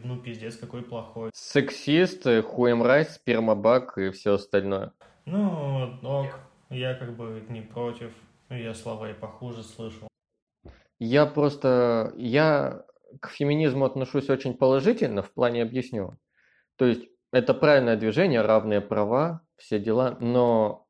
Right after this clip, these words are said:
Speaker 2: во многом из-за того, что это касается абсолютно всех женщин на планете, а это, ну, огромное количество л-, людей,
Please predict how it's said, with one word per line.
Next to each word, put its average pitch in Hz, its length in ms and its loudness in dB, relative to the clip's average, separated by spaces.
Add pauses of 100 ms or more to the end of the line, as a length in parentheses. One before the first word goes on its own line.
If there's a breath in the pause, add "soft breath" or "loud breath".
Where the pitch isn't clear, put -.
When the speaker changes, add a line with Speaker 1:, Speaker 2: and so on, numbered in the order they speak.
(160)
Speaker 2:
во 123 300 2
многом 127 760 2
из-за 117 240 -2
того, 117 200 4
что 110 380 -2 (260 loud breath)
это 123 460 0 (380)
касается 131 480 2
абсолютно 131 500 2
всех 123 420 0
женщин 117 480 0
на 107 80 0
планете, 117 600 0
а 110 80 4
это, 110 380 4 (480 soft breath)
ну, 110 360 -4 (600)
огромное 120 560 4
количество 113 540 -2
л-, 107 240 0
людей, 117 640 0